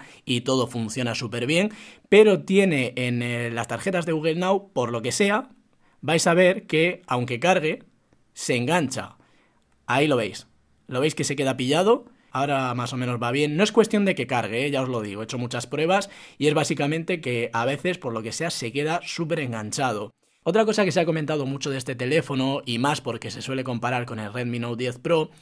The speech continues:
es el tema del diseño y sobre todo del peso, ¿vale? El diseño es más subjetivo, ahora de todas formas le echaremos un vistazo,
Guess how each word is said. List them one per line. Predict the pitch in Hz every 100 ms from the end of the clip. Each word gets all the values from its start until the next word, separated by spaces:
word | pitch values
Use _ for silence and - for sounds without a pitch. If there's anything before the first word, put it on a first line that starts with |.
| - -
es | 185
el | 196 185
tema | 190 175
del | 165 131
diseño | 131 131 185 180 165 185 -
y | 175
sobre | - 180 151
todo | 143 156 151
del | 110 101
peso, | 110 95 107
¿vale? | 135 170
El |
diseño | 151 135 202 190
es | 151
más | 135
subjetivo, | 127 127 - - 147 151 160
ahora | 131 127
de | 120
todas | 123 120
formas | 127 120 117
le | 110
echaremos | 120 120 120
un | 127
vistazo, | 123 127 180 170 175